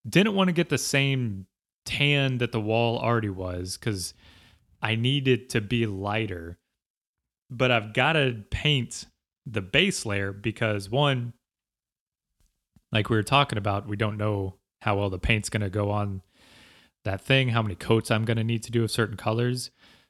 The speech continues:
Uh, but two, more importantly,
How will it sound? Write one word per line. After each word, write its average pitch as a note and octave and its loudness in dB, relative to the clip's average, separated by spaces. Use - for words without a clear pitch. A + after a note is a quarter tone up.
Uh, G#2 2
but F#2 -6
two, C3 2
more C#3 6
importantly, A#2 0